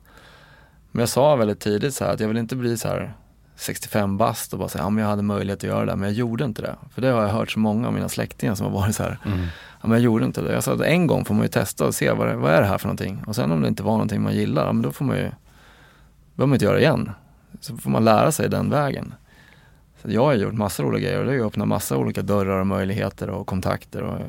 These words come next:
Speaker 1: hela den grejen. Så det var ju väldigt, jag har liksom inte haft en tråkig dag på jobbet. <laughs> Sen,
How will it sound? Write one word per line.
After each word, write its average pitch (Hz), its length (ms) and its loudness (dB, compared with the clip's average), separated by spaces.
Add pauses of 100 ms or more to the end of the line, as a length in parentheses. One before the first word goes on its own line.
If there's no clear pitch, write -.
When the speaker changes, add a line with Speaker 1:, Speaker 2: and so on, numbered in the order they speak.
(300)
Speaker 1:
hela 101 220 -2
den 98 180 -4
grejen. 117 380 -4
Så 117 80 -8
det 104 80 -2
var 104 140 0
ju 104 60 -2
väldigt, 104 460 -2 (1200)
jag - 100 -2
har 131 60 6
liksom 127 180 4
inte 107 120 4
haft 101 120 2
en 98 100 2
tråkig 104 440 2
dag 104 240 6
på 101 100 0
jobbet. 120 500 0 (340)
<laughs> 156 340 -2
Sen, 120 320 6